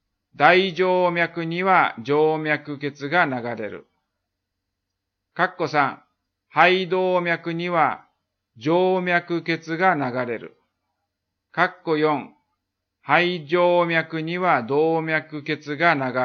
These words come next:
れるです。一と二はできたと思います。大動脈では動脈血、そして大静脈では静脈血なので、名前と合っています。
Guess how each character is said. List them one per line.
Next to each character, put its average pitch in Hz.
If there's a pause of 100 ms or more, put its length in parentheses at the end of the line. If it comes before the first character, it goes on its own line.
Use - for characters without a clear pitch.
れ 117
る 147 (160)
で 120
す。 - (1200)
一 156
と 175
二 151
は 151
で 131
き 135
た 160
と 156
思 131
い 127
ま 120
す。 - (1600)
大 165
動 170
脈 160
で 175
は 175
動 127
脈 127
血、 113 (520)
そ 170
し 165
て 165 (220)
大 160
静 160
脈 156
で 170
は 175
静 139
脈 143
血 139
な 131
の 123
で、 143 (380)
名 135
前 151
と 151
合 131
っ -
て 120
い 113
ま 107
す。 -